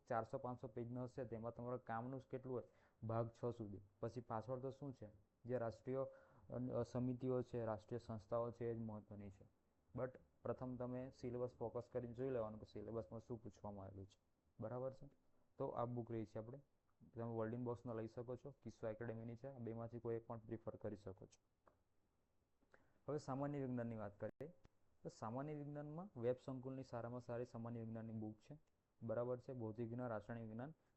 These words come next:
જીવ વિજ્ઞાન અને પર્યાવરણ. સાથે સાથે વોલ્ડિંગ બોક્સની પણ છે. એ ત્રણે ત્રણ વસ્તુ સાથે સાથે તમને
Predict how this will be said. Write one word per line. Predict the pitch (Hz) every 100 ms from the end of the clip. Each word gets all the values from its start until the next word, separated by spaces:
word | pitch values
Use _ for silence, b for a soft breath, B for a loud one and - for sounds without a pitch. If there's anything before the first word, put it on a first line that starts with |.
| -
જીવ | 127
વિજ્ઞાન | 123 120 113
અને | 117
પર્યાવરણ. | 131 120 107 101 98 98 - _ _ b b _
સાથે | - 117
સાથે | 123 123
વોલ્ડિંગ | 123 120 131 127
બોક્સની | 127 139 127
પણ | 131
છે. | 127 147 160
એ | -
ત્રણે | 120 120 120
ત્રણ | 123 117
વસ્તુ | 110 - 110
સાથે | - 107 117
સાથે | 120 113
તમને | 110 113 117